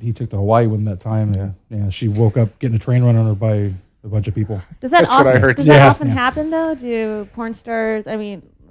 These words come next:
Speaker 3: form personal relationships within the business usually?
Speaker 1: Well,
Speaker 3: Like,
Speaker 1: it, you'll see a lot of
Speaker 3: outside
Speaker 1: the,
Speaker 3: of it?
Speaker 1: a lot of the guys you'll see, they'll get a couple girls in their pocket. They'll have the girls that, "Oh, I love you, I take care of you" type thing. It's basically almost a damn near pimp thing.
Speaker 3: Oh.
Speaker 1: It's that girl you got the ace in the hole that you know will always work for you.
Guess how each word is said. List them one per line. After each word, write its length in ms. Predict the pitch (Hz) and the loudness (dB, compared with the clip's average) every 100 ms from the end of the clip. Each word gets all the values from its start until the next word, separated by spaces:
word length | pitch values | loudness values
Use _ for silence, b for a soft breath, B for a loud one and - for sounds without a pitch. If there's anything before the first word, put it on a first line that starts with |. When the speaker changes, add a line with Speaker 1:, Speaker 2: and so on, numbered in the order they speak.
| - 208 190 214 _ - | -20 -20 -18 -18 _ -4
Speaker 3:
form 220 | 233 220 | -4 -2
personal 340 | 233 - 214 | -6 -6 -8
relationships 600 | 214 214 220 247 233 220 | -4 -4 -4 -6 -8 -6
within 220 | 233 220 226 | -6 -6 -4
the 60 | |
business 340 | 220 233 247 247 | -4 -4 -6 -6
usually? 300 | 247 247 247 | -6 0 6
Speaker 1:
Well, 160 | 202 | 6
Speaker 3:
Like, 140 | 147 - _ | 4 -6 _
Speaker 1:
it, 180 | 165 131 | -4 -4
you'll 200 | 135 147 | -2 -2
see 120 | 135 | 2
a 80 | 143 | 4
lot 140 | 120 143 | 6 6
of 60 | |
Speaker 3:
outside 160 | 165 233 | 4 -2
Speaker 1:
the, 60 | |
Speaker 3:
of 40 | 254 | -10
it? 40 | _ | _
Speaker 1:
a 60 | 143 | -4
lot 200 | 123 135 | 4 6
of 40 | 156 | 6
the 60 | |
guys 240 | 156 160 160 | 4 2 2
you'll 60 | 143 | -2
see, 120 | 160 | 0
they'll 120 | 123 | 2
get 120 | 117 | 4
a 60 | 113 | 4
couple 160 | 123 117 | 2 4
girls 220 | 117 107 | 2 2
in 60 | |
their 80 | 101 | 0
pocket. 420 | 92 95 90 - _ - | -2 -6 -8 -14 _ -8
They'll 140 | 113 | 0
have 120 | 113 110 | 2 2
the 60 | |
girls 300 | 104 120 110 | 4 4 4
that, 180 | 117 107 - _ _ - | 2 0 -2 _ _ -6
"Oh, 80 | 131 | 2
I 100 | 117 | 4
love 260 | 113 120 117 | 8 8 8
you, 80 | |
I 40 | 113 | 6
take 160 | 110 | 4
care 120 | 127 120 | 2 2
of 60 | |
you" 60 | 107 | 2
type 220 | 107 101 | 0 -2
thing. 140 | 113 | -2
It's 100 | 131 | -2
basically 320 | 127 139 123 117 | 0 0 0 -2
almost 240 | 117 104 | -2 -2
a 40 | |
damn 200 | 104 104 | -2 0
near 100 | 101 | -2
pimp 320 | 87 - 120 - | -4 -6 -8 -8
thing. 340 | 98 90 92 | -14 -14 -12
Speaker 3:
Oh. 260 | 262 339 104 | -8 -8 -8
Speaker 1:
It's 120 | 117 | -4
that 80 | 120 | -2
girl 180 | 117 117 | 2 2
you 60 | |
got 140 | 117 117 | 2 0
the 80 | 117 | -2
ace 160 | 120 | -2
in 60 | 120 | -4
the 60 | |
hole 220 | 92 131 113 | -2 0 0
that 80 | 101 | 0
you 80 | |
know 80 | 113 | 0
will 140 | 107 98 | 0 0
always 280 | 110 104 | 0 -4
work 160 | 117 120 | -6 -10
for 120 | - | -12
you. 160 | 73 | -18